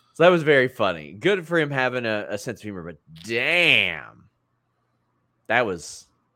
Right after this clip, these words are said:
boy, that was a squash. Also, back in my day, when I first got on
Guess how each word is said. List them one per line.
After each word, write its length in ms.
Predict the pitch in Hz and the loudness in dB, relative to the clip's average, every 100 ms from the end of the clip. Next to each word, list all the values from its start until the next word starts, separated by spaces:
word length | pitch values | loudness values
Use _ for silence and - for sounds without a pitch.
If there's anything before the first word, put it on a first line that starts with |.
| - | -6
boy, 220 | 139 110 | -2 2
that 180 | 107 113 | 2 0
was 240 | 90 76 - | -6 -10 -10
a 100 | 87 | -8
squash. 1040 | - - 95 98 101 101 78 - - - _ _ _ - | -8 -8 -2 2 2 2 -2 -10 -16 -16 _ _ _ -4
Also, 640 | 226 233 165 120 127 139 _ _ _ _ _ _ _ _ _ | -2 -2 -2 -2 -2 -8 _ _ _ _ _ _ _ _ _
back 260 | 185 254 220 | -2 -2 -2
in 160 | 156 | -8
my 480 | 131 135 151 180 185 | -8 -6 -2 0 0
day, 520 | 123 87 76 73 85 _ _ | -2 -6 -8 -12 -16 _ _
when 140 | 113 113 | -8 -6
I 40 | |
first 240 | 110 160 123 | -4 -4 -2
got 140 | 123 | -2
on 320 | 110 107 101 | -2 -4 -10